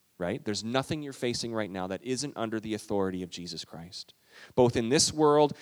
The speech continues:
and the world to come, there's nothing that you're gonna face in the future. There's nothing that you're gonna face in eternity. Death, the afterlife, eternity, heaven, hell, all these things, they are under the authority of Christ because this is what God did when he raised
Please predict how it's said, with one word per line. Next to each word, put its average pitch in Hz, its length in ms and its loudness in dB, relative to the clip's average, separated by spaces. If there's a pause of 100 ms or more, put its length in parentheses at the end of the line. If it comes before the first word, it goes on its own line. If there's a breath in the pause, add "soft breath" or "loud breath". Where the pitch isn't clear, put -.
(100)
and 117 160 -2
the 110 60 -2
world 117 260 6
to 117 80 -4
come, 110 220 -2
there's 95 180 0
nothing 123 360 -2
that 131 120 0
you're 139 100 0
gonna 135 140 -2
face 131 340 -2
in 127 140 -6
the 120 80 -4
future. 127 400 -6
There's 101 220 -6
nothing 113 320 -4
that 123 100 -6
you're 123 160 -10
gonna 127 140 -6
face 120 400 -2 (260 loud breath)
in 120 140 -2
eternity. 120 640 -4 (220 loud breath)
Death, 123 500 2 (440 soft breath)
the 117 100 -2
afterlife, 120 560 0
eternity, 139 480 2
heaven, 139 420 -2
hell, 131 220 2
all 151 380 6
these 180 280 2
things, 139 300 0
they 160 160 2
are 151 180 4
under 143 460 0 (160 soft breath)
the 117 140 0
authority 123 560 2
of 98 160 -4
Christ 117 400 -2
because 110 280 -6
this 143 220 2
is 120 140 -4
what 117 160 2
God 113 300 2
did 104 240 0
when 95 160 -4
he 110 200 -6
raised 101 460 -2